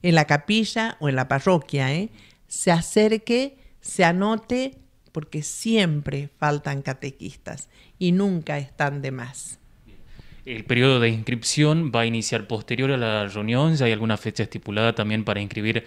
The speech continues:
Speaker 2: a los niños en, en la catequesis?
Speaker 1: Sí, la reunión, como decíamos, va a ser el veinticuatro a las dieciocho horas, que es el jueves próximo, y la catequesis, la inscripción comienza el lunes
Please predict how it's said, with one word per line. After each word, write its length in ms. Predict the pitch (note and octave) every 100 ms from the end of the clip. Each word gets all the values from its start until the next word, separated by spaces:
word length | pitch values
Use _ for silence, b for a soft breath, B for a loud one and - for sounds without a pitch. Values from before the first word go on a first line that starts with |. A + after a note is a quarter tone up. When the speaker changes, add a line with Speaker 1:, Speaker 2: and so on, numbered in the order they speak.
| B B
Speaker 2:
a 60 | A#2+
los 140 | G#2
niños 340 | A2+ A#2 A2 A#2
en, 180 | G#2 A#2
en 100 | G#2
la 80 | G2
catequesis? 460 | G2 G2+ A2 - - -
Speaker 1:
Sí, 440 | - - F3 B2+ B B B
la 100 | -
reunión, 440 | C#3+ E3 F#3 G#3+ A#3
como 180 | F#3
decíamos, 480 | E3 E3 G3+ G3+ F#3+
va 60 | E3+
a 40 |
ser 220 | D3 E3
el 140 | D#3+ D3+
veinticuatro 1040 | E3+ G#3+ A3+ A#3+ - G3+ G3 G3+ A3 - -
a 100 | D3+
las 200 | D3+ D3+
dieciocho 600 | D3+ D3+ - F#3+ - G3
horas, 380 | G3 F#3 G3+ C#4 - - - - -
que 120 | D#3
es 180 | D#3 D#3
el 140 | D#3+
jueves 680 | - A3+ G3+ G3 C4+ C4 - -
próximo, 720 | F3+ F3+ - F#3 F#3+ G#3+ - B B B B B B _ _
y 160 | F#3+ F3
la 160 | E3
catequesis, 1000 | D#3+ G3+ G#3 G3+ G#3 A3 - A#3 A#3+ - -
la 180 | F3+ E3
inscripción 800 | F#3+ A3 A#3 G#3+ - A3+ A#3 A3+
comienza 720 | F#3 F#3 G3 G3+ - G#3+ - -
el 180 | G3
lunes 720 | G#3 G3 D#3+ D#3+ E3 E3+ -